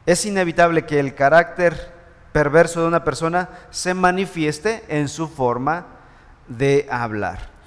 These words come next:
Pablo muestra cómo se refleja ese carácter de esas personas injustas en su conversación,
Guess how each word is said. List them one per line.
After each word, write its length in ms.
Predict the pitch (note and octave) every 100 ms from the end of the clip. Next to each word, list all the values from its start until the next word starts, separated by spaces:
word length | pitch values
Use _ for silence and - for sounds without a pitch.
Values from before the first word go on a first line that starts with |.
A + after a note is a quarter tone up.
| - - -
Pablo 420 | E3+ G#3 G3+ F#3
muestra 580 | D#3+ G3 G3+ - E3+ -
cómo 380 | G3+ A3 G#3+ G3+
se 160 | F#3+
refleja 480 | D#3+ B2+ E3 F#3+ E3
ese 220 | - G3+
carácter 520 | - D#3+ F#3 F#3 C#3+
de 80 | A#2
esas 180 | E3+ F#3
personas 440 | - D#3 F#3+ F#3
injustas 540 | F3 C#3+ F#3+ F#3+ C3+ B2
en 80 | A#2+
su 100 | A#2
conversación, 640 | C3 B2 A#2 A2+ B2+ A#2